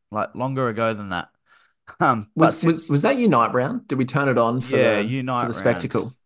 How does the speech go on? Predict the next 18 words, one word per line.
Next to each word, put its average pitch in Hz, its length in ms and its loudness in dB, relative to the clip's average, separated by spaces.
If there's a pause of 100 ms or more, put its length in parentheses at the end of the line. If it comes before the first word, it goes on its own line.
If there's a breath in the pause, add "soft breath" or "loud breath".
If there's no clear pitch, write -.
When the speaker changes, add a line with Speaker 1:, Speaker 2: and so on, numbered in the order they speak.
Speaker 2:
Fuck 165 400 -10
yeah. 131 300 -4
Speaker 1:
Perhaps. 123 500 -4
Speaker 2:
So 135 440 2
our 127 120 2
home 135 260 4
game, 117 220 2
that 107 120 -2
was 110 120 -8
an 113 80 -4
away 110 260 -4
game? 170 560 -10
Um, - 380 -8 (180)
Speaker 1:
Oh, 123 80 -4 (180)
I 113 140 4
guess 143 280 -4
so. 117 340 -2 (100)
But - 320 2